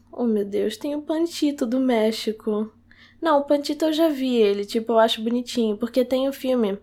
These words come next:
que é Os Três Cavaleiros, né? Que é o, que é o Zé Carioca. Eu achava, eu realmente, OK, momento sendo muito burra aqui.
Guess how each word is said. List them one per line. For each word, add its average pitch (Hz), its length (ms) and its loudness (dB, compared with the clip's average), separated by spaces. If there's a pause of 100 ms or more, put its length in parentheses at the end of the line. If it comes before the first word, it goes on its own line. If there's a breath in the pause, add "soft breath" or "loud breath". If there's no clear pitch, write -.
(500 soft breath)
que 247 80 2
é 226 100 6
Os 233 140 2
Três 233 240 2
Cavaleiros, 208 760 2
né? 202 240 -2 (640 soft breath)
Que - 200 0
é 202 260 6
o, 202 800 2 (680)
que - 140 0
é 208 80 4
o 208 60 2
Zé 214 160 4
Carioca. 214 800 2 (540 soft breath)
Eu 254 160 2
achava, 254 560 0 (800)
eu 269 80 2
realmente, 294 560 -2 (340)
OK, 208 440 -2
momento 226 520 2 (280)
sendo 214 260 2
muito 220 260 0
burra 208 200 0
aqui. - 280 -12